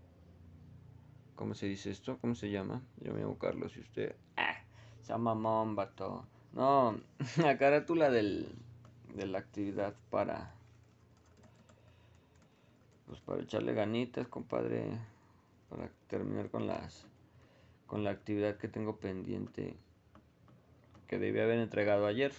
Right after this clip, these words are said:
Que debí haber entregado ayer, pero bueno. Aquí vamos, ahí está. Estamos al trece de junio del dos mil veintitrés.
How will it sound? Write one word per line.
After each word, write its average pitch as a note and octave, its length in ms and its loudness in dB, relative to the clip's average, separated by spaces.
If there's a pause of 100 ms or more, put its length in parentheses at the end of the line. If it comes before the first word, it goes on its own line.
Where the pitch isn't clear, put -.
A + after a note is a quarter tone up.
(4000)
Que G1+ 100 -4
debí G1+ 280 0
haber A1 220 0
entregado G1+ 800 -2 (120)
ayer, A2+ 540 0 (100)
pero G#2+ 200 2
bueno. A2 220 0 (1400)
Aquí B2+ 300 -2
vamos, C#3 680 0
ahí G#2+ 180 -2
está. D3 580 0 (920)
Estamos A2+ 320 -4
al G2+ 120 -4
trece A2 300 -2
de G#2 100 -2
junio A2+ 340 -2
del G2+ 80 -2
dos G2+ 120 0
mil F#2+ 160 -4
veintitrés. B2+ 960 0